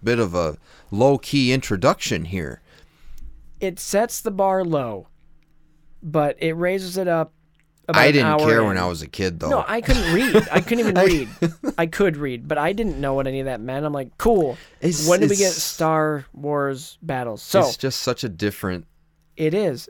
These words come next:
Speaker 2: because it's a
Speaker 1: tone.
Speaker 2: different time. It's before the Empire.
Speaker 1: Well,
Speaker 2: It's before the Rebels.
Speaker 1: historically, look at how other conflicts in the real world start.
Speaker 2: Trade negotiations.
Speaker 1: Revolutionary War,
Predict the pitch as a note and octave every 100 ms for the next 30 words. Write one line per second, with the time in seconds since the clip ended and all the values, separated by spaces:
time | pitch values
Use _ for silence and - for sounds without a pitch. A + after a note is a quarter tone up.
0 | D#3+ F3+ F#3 F#3+ G#3+ A3 F3 F#3 E3 C#3
1 | E3 C4 D#3+ G2 F2+ - _ _ _ _
2 | E3+ - F#3 E3 F3+ G3+ F#3 E3 D3+ C3+
3 | A#2+ A#2+ A#2+ C#3+ - D#3 - F3 E3 D3
4 | C#3+ B2+ B2 C#3 C#3+ - A2 G#2+ A2 G2
5 | A2 G#2 G#2 G2+ - G2 F#2 G2 F2+ -
6 | F2+ F2 G2 F2 E2+ D#2+ - F2 C#2+ -
7 | _ _ _ _ _ _ _ _ _ -
8 | D3 D3 D#3 D#3 D#3+ D#3 D#3 D#3 A2 A2+
9 | A#2+ A#2+ - A2+ A2 G#2 G#2+ A2+ B2